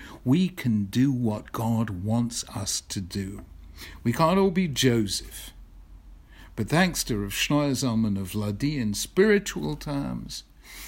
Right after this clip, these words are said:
and to Frankel, Beck, and Seligman in secular ones, we can learn what it is to change the way we feel by changing the way we think.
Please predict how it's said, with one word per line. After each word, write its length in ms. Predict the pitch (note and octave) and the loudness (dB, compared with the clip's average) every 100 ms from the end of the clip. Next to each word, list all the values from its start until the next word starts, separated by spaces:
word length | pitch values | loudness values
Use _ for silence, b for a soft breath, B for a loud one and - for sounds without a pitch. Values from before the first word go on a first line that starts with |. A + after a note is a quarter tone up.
| B B | B B
and 200 | C3 A#2+ | 2 2
to 80 | |
Frankel, 440 | B2 D#3+ D#3 C#3+ A#2 | 0 0 0 0 2
Beck, 240 | B2 A2+ | 2 2
and 140 | A2+ G2+ | 2 2
Seligman 580 | - E3 E3+ A#2+ A#2 | 4 4 2 2 2
in 200 | G#2 G2 F2 | 2 -2 -2
secular 720 | - - G#3+ G#3+ - F3 D#3+ | -2 2 0 0 -2 0 0
ones, 560 | D3 D3 C#3 C#3 - - b b b b b - | 0 0 0 -4 -6 -8 b b b b b 0
we 100 | E3 | 2
can 220 | E3 D3 | 4 6
learn 240 | C3 A#2 | 6 4
what 180 | A2+ C3 | 2 0
it 140 | C3+ | 2
is 200 | B2+ A#2 - | 2 0 0
to 120 | G#2 | -4
change 460 | - C3 B2+ B2 | 0 2 2 2
the 100 | - | -2
way 200 | G2 G#2 | -2 -2
we 180 | F#2 F2+ | -4 -6
feel 340 | F2 - D#3+ D3+ | -4 -2 -2 -2
by 220 | G2+ F#2+ | -4 -4
changing 480 | - B2+ A2 G#2+ F#2+ | 2 2 2 0 0
the 60 | |
way 180 | F#2+ F#2 | 0 -2
we 160 | F2 F2 | -4 -6
think. 640 | - - C#3+ D3 - - | -8 0 0 0 -8 -20